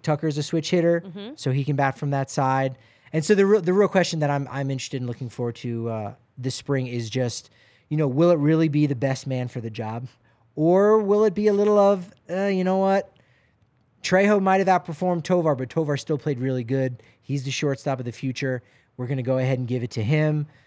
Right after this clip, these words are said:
Speaker 1: Um, maybe we're gonna keep Harold Castro. I don't know what his minor league deal looks like. If he's not put on as the utility man,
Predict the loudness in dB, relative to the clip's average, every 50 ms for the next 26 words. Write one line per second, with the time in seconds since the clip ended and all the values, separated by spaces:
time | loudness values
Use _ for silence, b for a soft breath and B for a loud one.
0 | b b b _ -6 -4 -4 -4 -4 -4 -6 -8 -6 -4 -4 -2 -2 -2 -2 -2
1 | -2 -4 -6 -6 -6 -4 -4 -4 -4 -6 -12 _ _ _ -8 -4 -2 -2 -2 -4
2 | -6 -4 -2 0 0 2 0 0 0 0 2 2 2 0 0 -2 -4 -6 -6 -6
3 | -4 -4 -4 -2 -2 -2 -2 -4 -2 0 2 2 2 2 0 0 0 0 0 0
4 | 0 -4 B B B B B B -10 -6 -4 -4 -2 -2 -2 -2 -2 -2 0 0
5 | 2 2 4 2 2 0 0 -2 -2 -4 -4 -4 0 0 2 2 2 2 2 2
6 | 2 2 2 2 2 0 -2